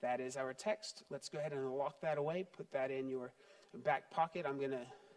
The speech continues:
move on to other things. We'll revisit that in just a moment. Uh, the enemy is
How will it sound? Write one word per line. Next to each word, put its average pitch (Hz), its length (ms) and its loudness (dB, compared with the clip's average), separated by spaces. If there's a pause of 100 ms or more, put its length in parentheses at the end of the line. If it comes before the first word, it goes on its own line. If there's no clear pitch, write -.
(120)
move 151 180 0
on 165 140 4
to 170 140 0
other 170 160 2
things. 226 420 0
We'll 202 160 6
revisit 170 540 2
that 151 320 6 (400)
in 139 160 -4
just 143 200 -4
a 147 40 -2
moment. 131 320 0 (1200)
Uh, 156 200 2 (100)
the 202 180 6
enemy 285 360 8
is 185 460 6